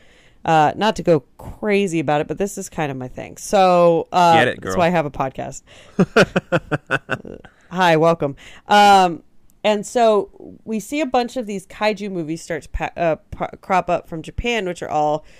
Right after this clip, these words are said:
Speaker 1: you know, based in the collective tragedy of being, um, bombed
Speaker 2: Bombed.
Speaker 1: by a nuclear weapon and the
Speaker 2: Yeah.
Speaker 1: fears that, that are associated with that.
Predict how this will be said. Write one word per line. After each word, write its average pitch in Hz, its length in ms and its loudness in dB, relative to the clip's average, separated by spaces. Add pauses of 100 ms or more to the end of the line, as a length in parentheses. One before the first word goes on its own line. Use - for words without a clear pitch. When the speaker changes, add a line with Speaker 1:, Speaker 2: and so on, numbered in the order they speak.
(800)
Speaker 1:
you 285 100 -2
know, 254 160 6
based 226 320 2
in 220 80 -4
the 202 80 -4
collective 165 420 -4
tragedy 147 560 -10
of 143 160 -12
being, 151 420 -4
um, 147 380 -2 (460)
bombed 151 260 0
Speaker 2:
Bombed. 196 220 2
Speaker 1:
by 156 100 2
a 151 100 -2
nuclear 147 580 -8
weapon 95 560 -12
and 98 180 -4
the 90 60 -2
Speaker 2:
Yeah. 92 40 -8
Speaker 1:
fears 151 400 -4
that, 139 140 -12
that 139 200 -2
are 147 300 -2
associated 143 760 -8
with 135 180 -14
that. 135 280 -8